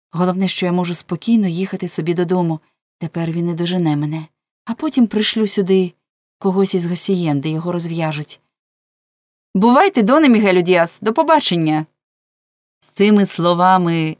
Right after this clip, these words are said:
які свідчили, що її не гризе сумління за той вчинок, молода мексиканка витягла з-за корсажа невеличкий гострий кинжал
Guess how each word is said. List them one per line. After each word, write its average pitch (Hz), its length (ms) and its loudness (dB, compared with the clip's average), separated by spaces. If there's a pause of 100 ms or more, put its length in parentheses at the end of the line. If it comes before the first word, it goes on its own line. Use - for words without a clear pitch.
(200)
які 156 320 -2
свідчили, 156 600 -4
що - 240 -6
її 175 540 0
не 170 160 0
гризе 180 440 -4
сумління 151 640 -2
за 147 120 -8
той 147 180 -6
вчинок, 254 580 0 (840)
молода 320 380 2
мексиканка 262 760 2
витягла 185 540 0
з-за 156 180 -2
корсажа 165 800 0
невеличкий 156 680 -2
гострий 156 440 -4
кинжал 240 720 -4